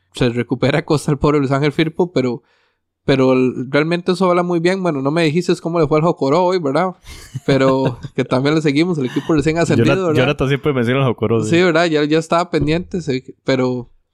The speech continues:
Speaker 1: y el Santa Tecla, un equipo en su momento, como lo fue el Metapan, ¿verdad? Que ganaba muchos campeonatos, ahora el Santa Tecla y como que se relevan y hay muchas opciones.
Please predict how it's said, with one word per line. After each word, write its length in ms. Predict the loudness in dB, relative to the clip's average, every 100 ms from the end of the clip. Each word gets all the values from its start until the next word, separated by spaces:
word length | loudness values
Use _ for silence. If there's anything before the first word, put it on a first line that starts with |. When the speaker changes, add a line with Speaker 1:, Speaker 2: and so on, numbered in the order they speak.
| _ _ _ _
Speaker 1:
y 140 | 0
el 80 | 0
Santa 260 | 0 -4 -4
Tecla, 420 | -4 -2 -4 -4
un 100 | -4
equipo 680 | -4 -4 0 0 -2 -10 -6
en 140 | -4
su 140 | 0 0
momento, 440 | 0 -2 -2 -2
como 160 | -2 -2
lo 80 |
fue 120 | -2 -2
el 60 |
Metapan, 540 | -2 -2 -2 -2 -2 -2
¿verdad? 200 | -2 -2
Que 80 |
ganaba 280 | -2 0 -2
muchos 300 | -2 -6 -8
campeonatos, 540 | -8 -6 -6 -6 -6 -6
ahora 160 | -4
el 80 | -4
Santa 260 | -6 -8 -6
Tecla 360 | -6 -4 -4
y 100 | -4
como 240 | -8 -12 -10
que 100 | -6
se 100 | -6
relevan 480 | -6 -4 -4 -6
y 60 | -10
hay 60 | -12
muchas 320 | -12 -10 -10
opciones. 560 | -10 -8 -8 -10 -16